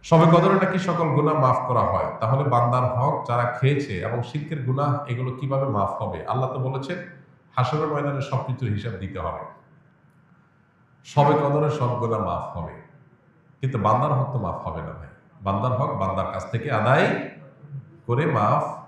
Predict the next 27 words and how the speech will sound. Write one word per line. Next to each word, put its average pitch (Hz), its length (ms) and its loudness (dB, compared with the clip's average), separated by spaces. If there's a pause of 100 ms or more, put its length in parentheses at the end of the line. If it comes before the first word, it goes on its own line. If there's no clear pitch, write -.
(160)
চেয়ে 113 140 -2
নিতে 123 260 0
হবে, 135 240 0
মাপ 95 280 -2
পেয়ে 110 140 0
নিতে 104 240 -4
হবে, 82 220 -6
তা - 80 -4
না 127 60 -2
হলে 139 120 0
মাপ 110 240 -2
পাবে 92 160 -6
না। - 80 -8
আমরা 135 240 0
অনেকেই 160 680 0 (520)
মোছে 139 300 2
তাও 131 360 4
দিয়া 131 120 4
বসে 113 320 0
আছি - 460 -4 (1080)
যে 90 280 -4
সবে 131 280 -2
কত 117 560 0
সব 120 80 -2
মাফ 107 300 0
করে 107 140 -2
দিবি, 87 440 -6